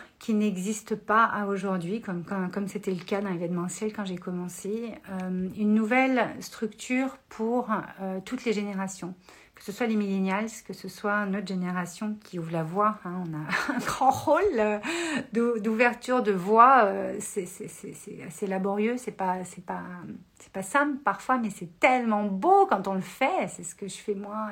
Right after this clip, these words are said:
et ce que j'accompagne tous les jours, donc je vois que c'est possible et que, et qu'on y arrive, et, et, et les transformations, je vous ai encore partagé en story la semaine dernière,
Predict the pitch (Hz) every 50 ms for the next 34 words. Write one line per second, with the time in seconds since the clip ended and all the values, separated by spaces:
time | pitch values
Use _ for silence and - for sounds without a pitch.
0 | 190 - - 220 233 240 - - - - - 190 175 185 180 180 - 190 185 180
1 | 220 214 214 208 208 - - 190 196 208 208 233 247 226 208 180 165 170 170 165
2 | 175 226 262 285 269 - - 190 165 - 202 202 196 - - 226 220 196 190 185
3 | 185 - 190 185 - - - - - - - _ - - 196 196 190 202 196 196
4 | 202 247 285 277 240 202 190 185 190 - - 190 - - - 185 185 190 190 190
5 | 180 - - - - - 277 254 254 254 - - - 220 214 214 208 208 208 -
6 | 277 269 247 202 190 185 180 185 185 190 190 - - 185 - - 202 190 185 208
7 | 208 202 202 - - 208 208 214 220 196 185 156 - - 185 175 170 175 175 180
8 | 185 196 202 202 196 185 165